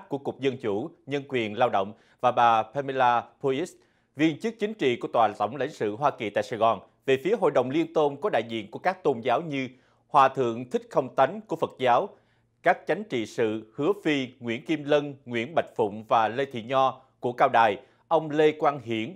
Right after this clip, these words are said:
ông Lê Văn Sóc của Phật giáo Hòa Hảo, mục sư Nguyễn Hoàng Hoa của Tin Lành và linh mục Paulo Lê Xuân Lộc của Công giáo.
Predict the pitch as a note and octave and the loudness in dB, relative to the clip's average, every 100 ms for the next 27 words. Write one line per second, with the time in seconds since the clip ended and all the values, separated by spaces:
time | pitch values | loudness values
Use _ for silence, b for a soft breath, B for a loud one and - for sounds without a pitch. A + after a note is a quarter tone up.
0 | _ - D3 C#3 C#3 C3+ C#3 B2 - G#3+ | _ -6 -4 0 2 2 -2 -4 0 0
1 | A3 C3+ C3 G2+ B2 C#3+ D3+ G#2 G2 F#2+ | 0 -10 -8 -6 -2 -2 0 -4 0 0
2 | G#2+ b b - C3 - F3+ E3 C3+ A2+ | -2 b b -8 -8 -4 -2 -2 -2 -6
3 | E3+ D#3 A2 G2 C3 C3 B2 B B C#3 | -4 -4 -4 -2 0 0 0 B B -6
4 | E3 C#3 C3 A2 b b - C3+ C#3+ F3+ | -4 2 2 2 b b 2 2 2 -4
5 | D3 A#2+ - D3 C#3+ C3+ B2+ B2 D3 C#3+ | -2 -4 0 0 2 0 0 0 -2 -2
6 | D3+ C3 A2 G2+ - B2 B2+ A2+ A#2 C3+ | -6 -2 -2 -2 -6 -6 -6 0 2 2